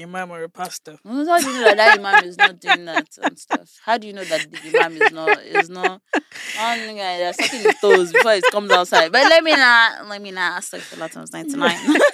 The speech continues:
Speaker 1: It's interesting.
Speaker 2: Yeah, so I
Speaker 1: Interesting.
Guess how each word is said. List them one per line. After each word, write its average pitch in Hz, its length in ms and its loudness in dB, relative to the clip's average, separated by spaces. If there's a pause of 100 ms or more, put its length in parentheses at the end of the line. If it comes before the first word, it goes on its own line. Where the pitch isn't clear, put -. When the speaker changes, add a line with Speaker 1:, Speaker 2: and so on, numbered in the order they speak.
(1200)
Speaker 1:
It's 220 200 -2
interesting. 185 840 -2
Speaker 2:
Yeah, 233 200 0
so 240 140 -2
I - 20 2 (120)
Speaker 1:
Interesting. 254 60 -2